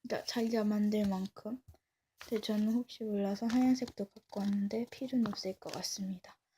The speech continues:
투명색만 되고, 음, 네,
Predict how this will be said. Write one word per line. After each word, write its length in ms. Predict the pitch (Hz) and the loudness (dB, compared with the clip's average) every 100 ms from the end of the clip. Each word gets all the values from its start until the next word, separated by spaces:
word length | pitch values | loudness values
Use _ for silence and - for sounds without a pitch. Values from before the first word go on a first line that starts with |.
| _ _ _ - | _ _ _ -6
투명색만 800 | 302 294 302 294 262 240 220 208 | 4 6 6 4 6 6 6 4
되고, 640 | 208 196 - 202 208 202 196 _ _ _ _ - _ _ _ - | 0 -2 -2 0 2 2 -2 _ _ _ _ -20 _ _ _ -6
음, 580 | 220 208 202 202 202 196 - - - - _ _ _ - - _ _ _ _ _ - | 0 2 2 0 -2 -4 -8 -8 -6 -6 _ _ _ -20 -20 _ _ _ _ _ -12
네, 220 | 202 185 | -10 -10